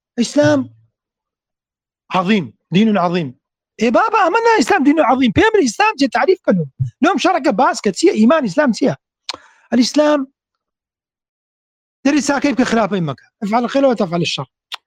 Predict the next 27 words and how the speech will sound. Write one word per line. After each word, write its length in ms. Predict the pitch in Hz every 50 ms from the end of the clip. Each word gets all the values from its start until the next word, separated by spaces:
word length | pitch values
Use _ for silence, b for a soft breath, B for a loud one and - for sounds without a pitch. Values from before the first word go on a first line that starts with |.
| _ _ _ _ -
لا 60 | 170
حول 220 | - - 160 165
ولا 240 | 143 95 - - 214
قوة 200 | - - - - -
إلا 200 | 226 240 190 170
بالله. 260 | 202 190 180 170 165 B B B B B B
کورە 160 | - 285 262 247
بابا، 360 | 262 269 269 254 233 214 214 214
باز 300 | 202 226 233 226 202 214
لەم 100 | 208 180
شتانە 220 | - 202 196 202 202 208
بینە، 380 | 214 202 175 - _ 233 190 -
تعریف 220 | 196 170 190 220
ئیسلام 340 | 214 170 - 202 214 208 180
بکە. 180 | 185 175 139 160
ئیسلام 360 | 185 170 - 220 214 196 165
چۆن 180 | - - 233 226
تعریف 220 | - 190 175 180 170
دەکەی؟ 280 | 165 147 - 160 147 131
بەس 100 | 156 160 151
ئیسلام 260 | - - 233 208 165
چۆن 220 | - - 226 233 208
تێدەگەینی؟ 440 | - 214 190 190 185 170 165 156 143 - _ _ _ _ _ _ _ _ _ _ -
ئیسلام 260 | 151 - 226 233 214
دە-، 200 | 202 208 202 196 180 180 180
معنای 280 | 180 180 185 214 226
چییە؟ 480 | - - - 240 247 233 214 185 160 135